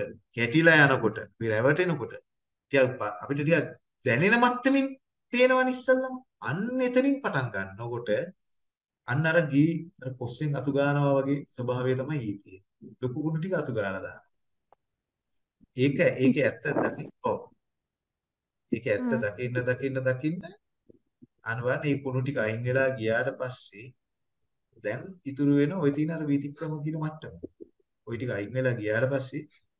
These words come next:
Speaker 1: දැන් අපිට ඒ කොස්සට අහු වෙන්නේ නැති කුණු තියෙන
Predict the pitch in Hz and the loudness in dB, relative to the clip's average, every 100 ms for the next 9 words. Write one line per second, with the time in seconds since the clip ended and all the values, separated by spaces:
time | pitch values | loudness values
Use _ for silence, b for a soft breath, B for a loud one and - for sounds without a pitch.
0 | _ _ 120 139 117 139 - - _ 127 | _ _ -2 0 -2 -4 -6 -10 _ 4
1 | 156 - - _ _ _ _ _ _ - | 4 2 -8 _ _ _ _ _ _ -20
2 | _ _ _ 131 127 - 190 202 170 190 | _ _ _ 2 2 2 2 4 4 4
3 | 208 190 147 151 - 156 123 104 90 | 4 4 2 2 2 2 2 0 -2